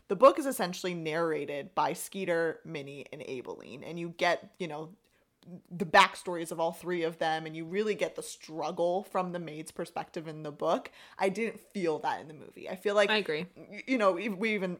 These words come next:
Speaker 1: touched on it. Like, they, it was very, like, lighthearted in the way that they chose to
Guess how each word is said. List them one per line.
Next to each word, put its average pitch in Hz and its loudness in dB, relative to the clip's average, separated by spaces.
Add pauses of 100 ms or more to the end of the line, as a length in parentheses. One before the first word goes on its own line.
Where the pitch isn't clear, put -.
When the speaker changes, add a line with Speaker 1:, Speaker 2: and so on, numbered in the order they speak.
Speaker 1:
touched 214 2
on 156 2
it. 151 -4
Like, - -4
they, 196 6
it 185 2
was 202 2
very, 233 12
like, 196 6
lighthearted 165 0
in 156 -6
the 175 -4
way 156 0
that 156 -6
they 156 0
chose 156 -4
to 160 -8